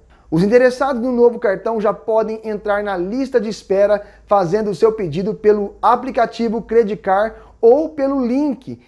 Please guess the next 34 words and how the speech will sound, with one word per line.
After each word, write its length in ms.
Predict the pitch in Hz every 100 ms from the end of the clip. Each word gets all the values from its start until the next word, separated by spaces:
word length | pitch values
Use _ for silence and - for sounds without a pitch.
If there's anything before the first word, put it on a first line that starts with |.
| _
que 100 | -
eu 220 | 214 220 233
vou 160 | 226
deixar 480 | 202 185 - 208 208
embaixo 800 | 247 240 185 180 208 233 262 -
do 140 | 247 254
vídeo, 460 | 185 226 262 143
tá 120 | - 113
bom? 360 | 156 254 294 - _ -
Que 140 | 349
é 220 | 254 269
este 180 | 262 277
link 420 | 202 226 226 233 _ _
que 80 | 226
eu 140 | 226
estou 260 | 220 - 226
mostrando 680 | 220 214 - 185 202 202 202
no 240 | 202 285
G 160 | 247 247
C. 380 | 247 156 92 - - - - -
O 80 | 143
Credicard 500 | 247 240 285 269 196
Zero, 320 | 208 220 220 - -
que 100 | 180
está 180 | 170
sendo 260 | - 240 247
lançado 480 | 233 214 202 196 196
também, 460 | 233 190 202 233 - -
é 80 | 180
o 80 | 220
primeiro 500 | 233 214 226 262 247
da 120 | 247
bandeira 440 | 220 214 233 233
Visa, 680 | 175 139 262 277 156 135